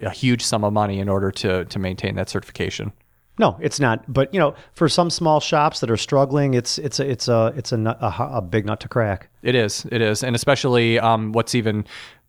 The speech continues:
Speaker 1: probably more costly is if you, like you mentioned, if you don't have that culture of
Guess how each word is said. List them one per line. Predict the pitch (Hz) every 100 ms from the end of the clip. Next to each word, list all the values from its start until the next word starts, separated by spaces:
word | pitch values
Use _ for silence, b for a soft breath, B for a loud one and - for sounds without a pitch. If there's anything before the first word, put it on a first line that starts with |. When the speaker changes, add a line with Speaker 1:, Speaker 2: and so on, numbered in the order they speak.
| _
Speaker 1:
probably | - 123 110 110
more | 104 113 131
costly | - 104 101 - 104
is | 101
if | 104
you, | 113 - 95
like | 95 107
you | 110
mentioned, | 110 110 - 101
if | 104
you |
don't | 98 110 104 98
have | 113 101
that | 107 92 - -
culture | - 107 - - 101 98
of | 101 98 95 95